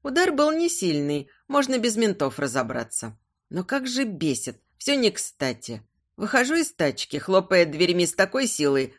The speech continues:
что дрожат окна. Иду к машине, осматриваю.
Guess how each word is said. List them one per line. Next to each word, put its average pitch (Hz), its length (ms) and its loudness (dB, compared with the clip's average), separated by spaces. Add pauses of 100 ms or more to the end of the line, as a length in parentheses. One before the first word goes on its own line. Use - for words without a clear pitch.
что - 220 0
дрожат 185 480 2
окна. 120 460 -6 (320)
Иду 170 260 0
к - 80 -16
машине, 123 720 -2 (220)
осматриваю. 147 920 0